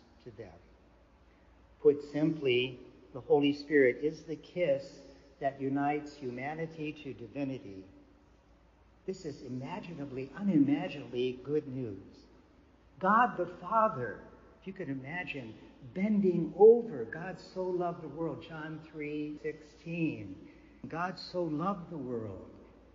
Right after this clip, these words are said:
that he bent over this broken, fractured world and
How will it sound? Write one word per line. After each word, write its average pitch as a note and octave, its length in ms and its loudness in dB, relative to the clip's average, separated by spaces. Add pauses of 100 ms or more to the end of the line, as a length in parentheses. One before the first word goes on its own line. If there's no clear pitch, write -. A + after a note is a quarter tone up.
(460)
that D#3 140 -12
he D#3+ 160 -10
bent D#3 400 -8
over F#3 320 0
this B2 240 -12 (160)
broken, D3+ 640 -2 (180)
fractured D#3 480 -12 (160)
world G#2+ 420 -6 (1000)
and C3+ 320 -6